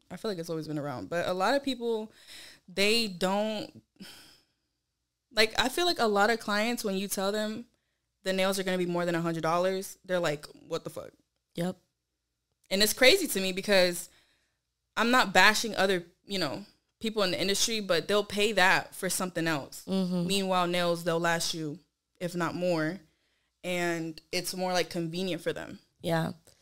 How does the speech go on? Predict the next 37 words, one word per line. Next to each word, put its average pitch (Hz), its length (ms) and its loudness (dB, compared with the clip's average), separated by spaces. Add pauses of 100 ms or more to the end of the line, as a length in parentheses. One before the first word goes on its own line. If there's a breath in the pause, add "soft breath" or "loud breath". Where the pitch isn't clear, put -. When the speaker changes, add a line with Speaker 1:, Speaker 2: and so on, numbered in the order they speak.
(260 loud breath)
Speaker 2:
I 190 100 8
was 220 120 8
actually 254 520 4
talking 190 420 0
about 170 360 4
this 175 540 2 (120)
on, 160 540 2
I 185 100 0
don't 285 100 0
know 294 80 -2
if 269 100 -6
it 254 60 -2
was 247 220 0
my 185 220 2
first 175 380 0
episode 190 400 0
or 185 120 6
my 165 120 2
second 170 320 -2
episode, - 480 -2 (500 soft breath)
but 196 100 6
I 196 100 10
was 196 140 4
saying 185 340 2
how, 175 500 4
um, 160 520 2
nail 160 200 2
techs, - 460 -2 (400 soft breath)
they 190 100 2
don't 185 140 6
get 156 180 2
paid 170 220 2
enough. - 320 -4 (280)
Speaker 1:
They 214 120 -2
really 247 280 -2
don't. 151 320 -6
Speaker 2:
And, 196 280 6